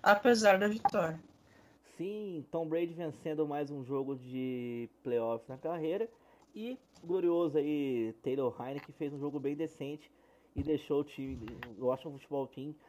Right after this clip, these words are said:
Speaker 2: deixa a temporada também de maneira bem decente, né? O time que veio se tornando o primeiro time com campanha negativa a não ganhar um jogo de wild card. Isso tinha, eles não ganharam, como aconteceu em outras, em outras temporadas, mas
Speaker 1: Isso, né?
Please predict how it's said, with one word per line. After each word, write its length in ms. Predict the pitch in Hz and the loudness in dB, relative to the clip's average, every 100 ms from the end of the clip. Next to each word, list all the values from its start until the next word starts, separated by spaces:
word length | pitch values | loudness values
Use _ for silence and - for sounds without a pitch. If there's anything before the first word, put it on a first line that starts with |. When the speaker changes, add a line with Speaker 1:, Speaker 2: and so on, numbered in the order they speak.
| - - | -20 -18
Speaker 2:
deixa 500 | 127 143 170 196 147 | -2 0 0 -2 -6
a 40 | |
temporada 500 | 127 143 - 127 135 | -6 -6 -2 0 0
também 320 | 131 131 127 143 | -2 -4 -6 -6
de 100 | 147 | -6
maneira 280 | 127 135 | -6 -6
bem 140 | 120 123 | -6 -4
decente, 440 | 151 151 131 131 | -4 -4 -4 -6
né? 160 | - 110 | -6 -6
O 100 | - | -6
time 160 | 113 | -4
que 140 | 113 120 | -4 -4
veio 220 | 120 127 - - - - - | -6 -6 -8 -14 -20 -20 -10
se 80 | 226 | -2
tornando 440 | - 523 240 277 | 2 2 2 0
o 40 | 302 | -2
primeiro 300 | 262 285 330 | -2 -2 -4
time 240 | - 285 | -6 -4
com 100 | 269 | -4
campanha 260 | 247 240 240 | -4 -4 -4
negativa 420 | 226 220 247 254 | -6 -6 -6 -4
a 20 | |
não 120 | 240 | -4
ganhar 400 | 277 254 190 269 | -6 -6 -4 -4
um 80 | 226 | -4
jogo 280 | 175 175 156 | -4 -4 -4
de 80 | 151 | -4
wild 180 | 147 | -4
card. 380 | - 143 127 104 - - - _ _ _ _ _ _ - | -2 0 0 -4 -14 -20 -20 _ _ _ _ _ _ -16
Isso 200 | 143 202 | -16 -14
tinha, 180 | - 226 226 196 | -8 -6 -6 -10
eles 200 | 160 190 | -6 -6
não 140 | 170 202 | -4 -6
ganharam, 400 | 220 175 196 151 | -6 -6 -6 -6
como 200 | 151 147 | -6 -6
aconteceu 480 | 151 147 147 151 | -6 -6 -6 -8
em 40 | 139 | -10
outras, 220 | 139 135 _ _ _ _ _ - | -10 -14 _ _ _ _ _ -12
em 140 | 139 | -6
outras 200 | 139 139 - | -4 -4 -8
temporadas, 720 | 143 139 139 127 139 170 160 | -8 -6 -4 -2 -4 -8 -6
mas 240 | 156 156 311 359 | -6 -6 -8 -4
Speaker 1:
Isso, 420 | 330 - - 190 | 0 2 2 2
né? 340 | 170 156 156 | 2 2 0